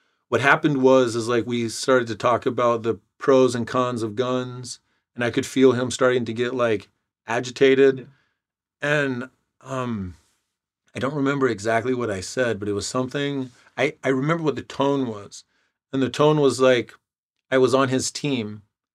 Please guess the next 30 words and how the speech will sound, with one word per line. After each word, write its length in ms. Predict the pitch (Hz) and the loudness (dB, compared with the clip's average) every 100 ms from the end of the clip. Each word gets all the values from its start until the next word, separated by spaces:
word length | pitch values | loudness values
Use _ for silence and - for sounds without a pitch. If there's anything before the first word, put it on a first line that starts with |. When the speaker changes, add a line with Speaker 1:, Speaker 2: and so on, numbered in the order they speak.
| _ _ _ | _ _ _
Speaker 1:
and 100 | 127 | -4
I 20 | |
was 120 | 120 - | -4 0
trying 200 | 139 127 | 0 0
to 60 | |
understand, 680 | 131 123 - - 131 127 117 | -4 -4 -4 -2 0 0 0
like, 320 | 113 113 101 _ _ _ _ _ _ _ | 2 2 0 _ _ _ _ _ _ _
um, 640 | 127 131 123 110 98 107 101 | 0 0 0 -6 -10 -14 -2
"Did 220 | 135 131 | 0 4
your 140 | 135 | 2
dad 340 | 117 117 123 131 | 4 2 2 0
believe 220 | 147 151 | 0 0
in 120 | 160 | 0
this, 240 | 165 160 147 | -2 -4 -2
or 160 | 123 | -2
did 280 | 110 107 113 | -4 -8 -8
you 60 | 113 | -6
get 80 | |
this 100 | 113 | -6
from 180 | - 123 | -8 -8
your 100 | 117 | -8
mom?" 540 | 127 139 143 143 139 139 | -2 0 2 2 -2 -8
And 220 | 117 113 | -8 -4
then, 120 | 110 | -4
like, 200 | 107 104 | -6 -8
he 100 | - | -8
would 240 | 113 107 101 | -6 -4 -6
answer 400 | 123 110 110 113 | -8 -8 -6 -4
that 200 | 110 107 | -6 -4
question. 580 | 127 120 - 123 127 | -4 -4 -4 -8 -8